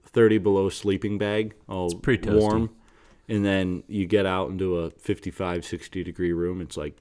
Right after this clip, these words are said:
Speaker 1: wow,
Speaker 2: Good
Speaker 1: that,
Speaker 2: chill.
Speaker 1: that's got some bite to it. So, me and Nick,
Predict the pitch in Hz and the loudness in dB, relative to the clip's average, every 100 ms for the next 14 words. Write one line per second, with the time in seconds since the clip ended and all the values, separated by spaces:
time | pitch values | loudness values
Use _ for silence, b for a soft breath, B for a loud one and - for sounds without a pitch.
0 | _ _ 85 71 117 123 92 85 107 80 | _ _ -6 -6 -4 -4 -2 -2 -4 -4
1 | - 87 - 95 87 82 76 85 85 - | -4 -6 -6 -6 -6 -6 -6 -4 -6 -8
2 | 71 - - b b b b b b b | -10 -12 -18 b b b b b b b
3 | - 95 95 - _ _ _ _ _ _ | 0 2 0 -4 _ _ _ _ _ _
4 | _ _ _ _ _ _ - - 135 139 | _ _ _ _ _ _ -20 2 8 8
5 | 131 123 - - | 8 4 2 -4